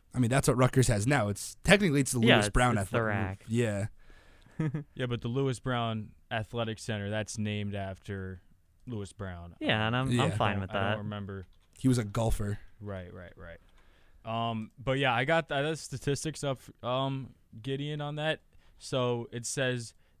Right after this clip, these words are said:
Speaker 3: that it could be worth up to thirty million dollars. And here's my take on this. Um, I don't like it.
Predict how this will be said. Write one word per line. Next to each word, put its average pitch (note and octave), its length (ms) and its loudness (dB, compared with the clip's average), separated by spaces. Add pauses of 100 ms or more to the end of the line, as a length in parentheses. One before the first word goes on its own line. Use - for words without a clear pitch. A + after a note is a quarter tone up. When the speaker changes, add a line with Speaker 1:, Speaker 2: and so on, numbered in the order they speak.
(100)
Speaker 3:
that A#2 200 0
it A#2+ 120 -6
could C3+ 240 -2
be C#3 160 0
worth A#2 400 -2
up A#2 220 -4
to A2 100 -8
thirty G#2+ 340 -2
million F#2+ 320 -4
dollars. F2 420 -8
And B2 120 -2
here's D3+ 180 0
my B2 240 2
take G#2 320 -4
on F2+ 160 -6
this. F2+ 300 -12 (400)
Um, B2 320 0 (120)
I D3+ 120 6
don't D#3 180 2
like C#3 240 2
it. D3 160 0